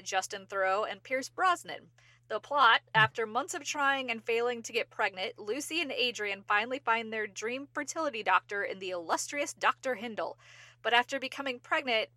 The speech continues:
Speaker 1: with a healthy baby girl, Lucy begins to notice something sinister through his gleaming charm and sets out to uncover the unsettling truth about her doctor and her own birth story, as if getting com-,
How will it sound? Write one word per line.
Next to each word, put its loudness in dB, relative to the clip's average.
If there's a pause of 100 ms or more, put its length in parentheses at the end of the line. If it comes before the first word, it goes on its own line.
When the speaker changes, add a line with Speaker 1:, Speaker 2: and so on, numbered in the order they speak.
(160)
Speaker 1:
with -6
a -4
healthy -4
baby 0
girl, 0
Lucy -8
begins -8
to -14
notice -4
something -8
sinister -4
through -8
his -8
gleaming -4
charm 0
and -12
sets -4
out 2
to -12
uncover -8
the -8
unsettling -4
truth -10
about 2
her -6
doctor 2
and -4
her -6
own -6
birth -6
story, -4
as -6
if -8
getting -8
com-, -4